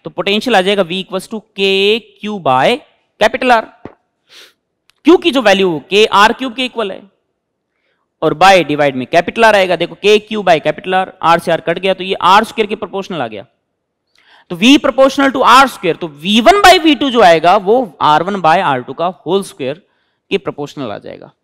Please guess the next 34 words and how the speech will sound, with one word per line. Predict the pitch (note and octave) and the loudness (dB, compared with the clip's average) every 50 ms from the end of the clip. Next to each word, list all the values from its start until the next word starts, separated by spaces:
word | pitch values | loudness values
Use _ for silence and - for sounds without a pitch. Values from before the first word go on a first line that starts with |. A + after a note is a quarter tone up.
| _ - | _ -4
बात | - C3 C#3 | -4 -2 -2
समझे | - D#3 E3+ F3 | -4 -6 -8 -8
कि | A#3 | -6
नहीं | - A#2 | -8 -8
समझे? | F3 C#3 C3 | -8 -10 -10
क्योंकि | B2 B2+ B2 A#2+ | -10 -10 -10 -8
रेडियस | C3 C#3 D3+ D#3 | -6 -6 -6 -6
दोनों | D3 C#3 C#3 D#3 | -8 -8 -8 -6
की | F3+ | -4
आर | E3+ C3+ C3 | -4 -4 -4
वन, | B2+ B2+ | -4 -6
आर | B2+ C#3 | -6 -6
टू | C#3+ E3+ F3+ | -6 -8 -10
है, | G3 A3 | -10 -10
तो | C4+ - _ _ _ _ - | -12 -14 _ _ _ _ -20
उसके | D3+ _ D#3 | -16 _ -8
according | D3+ D#3+ D#3+ D#3+ D#3 | -6 -6 -6 -4 -6
ऑप्शन | D3+ D3 - - D#3 | -8 -10 -12 -12 -8
करेक्ट | D#3+ D3+ D#3 - | -8 -8 -8 -8
कौन | - D#3+ E3 | -12 -12 -10
सा | E3 E3 | -10 -10
हो | D3+ | -10
जाएगा | C#3+ C3 C3 | -10 -10 -12
बेटा? | B2+ C3+ - A3+ - _ _ _ _ _ _ _ _ _ | -12 -14 -16 -16 -18 _ _ _ _ _ _ _ _ _
थर्ड | - - F#3 E3 C#3 | -4 -2 -2 -2 -2
हो | A#2+ | -4
जाएगा। | G#2+ G#2 G2 G#2 G#2+ A2+ - - | -10 -12 -12 -12 -14 -16 -10 -10
ठीक | F#3+ - | -4 -2
है, | B3+ C4 A3 - - _ _ _ _ _ _ _ _ _ _ _ | 0 -2 -2 -4 -12 _ _ _ _ _ _ _ _ _ _ _
चलिए | - D#3 B2+ A#2 G#2+ A2+ | -4 -4 -2 -4 -6 -6
नेक्स्ट | C3 D3+ E3 - - | -4 -4 -4 -4 -8
क्वेश्चन | - F3 - F#3 | -12 -14 -12 -12
पे | F3 | -10
चलें। | E3+ - E3+ F#3 A#3 | -8 -6 -6 -6 -6